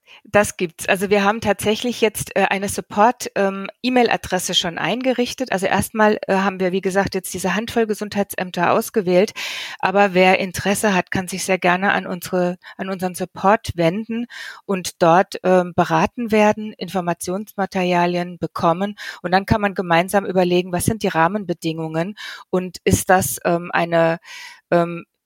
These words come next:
äh, würde das Sinn machen und, ähm, wäre das sozusagen, ähm, zielgerichtet, wenn man eben gemeinsam, ähm, in diese, in dieses Pilotprojekt startet. Das würden wir individuell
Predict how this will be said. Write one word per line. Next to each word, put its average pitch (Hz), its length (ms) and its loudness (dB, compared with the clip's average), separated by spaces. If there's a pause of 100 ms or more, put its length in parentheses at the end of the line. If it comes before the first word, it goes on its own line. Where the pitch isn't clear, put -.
(180)
äh, 165 160 0 (100)
würde 196 380 2
das 190 320 2
Sinn 247 340 2
machen 240 580 0
und, 190 380 -6
ähm, 180 460 0
wäre 175 340 2
das 180 200 -2
sozusagen, 175 460 -2
ähm, 175 240 -6 (300)
zielgerichtet, 214 840 2
wenn 175 160 0
man 180 180 -4
eben 170 200 -4
gemeinsam, 170 640 0 (420)
ähm, 170 380 0 (140)
in 175 120 -2
diese, 175 380 2 (240)
in 180 160 -6
dieses 185 240 2
Pilotprojekt 165 920 0
startet. - 640 -2 (220)
Das 165 180 -6
würden 196 180 4
wir 190 100 4
individuell 170 880 2